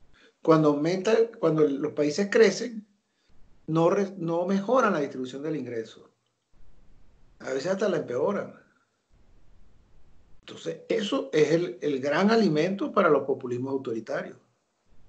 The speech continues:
Para unos, unos regímenes comunistas que no resuelven nada, que empeoran las cosas. Pero la gente se va por las utopías. Se va por unas ideas que no, que no les resuelven los problemas. Más bien, les empeoran los problemas,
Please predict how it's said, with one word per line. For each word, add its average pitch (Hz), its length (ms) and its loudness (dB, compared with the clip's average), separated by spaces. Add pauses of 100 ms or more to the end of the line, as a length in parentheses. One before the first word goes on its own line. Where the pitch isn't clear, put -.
(580)
Para 127 220 0
unos, 127 340 -6
unos 156 380 -2
regímenes 147 720 -4 (260)
comunistas 131 500 2
que 220 60 4
no 160 140 4
resuelven 135 400 0
nada, 175 200 0
que - 80 0
empeoran 127 420 0
las 160 100 -2
cosas. 160 420 -6 (480)
Pero 135 140 2
la 120 80 2
gente 113 220 -2
se 175 100 0
va 151 160 6
por 196 100 4
las 190 80 4
utopías. 165 560 -6 (1900)
Se 170 160 0
va 147 140 2
por 165 100 -8
unas 170 220 -6
ideas 151 300 0
que 190 120 -8
no, 131 400 -6
que 135 140 -6
no 123 160 -6
les 156 140 -6
resuelven 123 340 -8
los 113 100 -10
problemas. 143 440 -2 (220)
Más 135 140 2
bien, 185 320 4
les 156 180 2
empeoran 135 500 2
los 120 100 -4
problemas, 117 440 -4